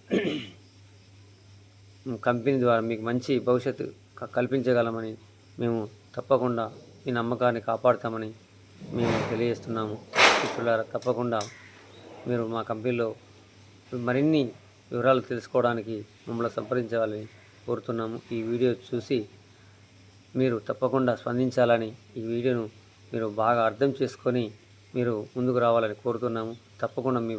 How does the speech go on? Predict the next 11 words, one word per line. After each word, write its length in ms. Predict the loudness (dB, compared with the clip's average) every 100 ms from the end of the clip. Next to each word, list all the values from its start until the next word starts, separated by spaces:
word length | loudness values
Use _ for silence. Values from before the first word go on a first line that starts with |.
| -4
భవిష్యత్తు 360 | -4 -4 -4 -2
మారాలంటే 460 | 0 0 -2 -8 -10 -12 -20 -20 -20 -12
ఈ 40 | -8
వీడియోను 360 | -4 -2 -2 -2 -8 -14 -20 -16
తప్పకుండా 380 | -14 -6 -4 -4
చూడండి. 400 | -2 0 0 0 -4 -6 -20 -20 -4 2
బాగా 180 | 4 4
ఆలోచించుకొని 680 | 2 -2 -6 -8 -6 -4 -4 -6 -14 -20 -20 -14 -6
మీ 100 | -4 -4
యొక్క 160 | -2 -2 -4 -12 -20 -20 -20 -8 -4
నిర్ణయం 300 | -2 -2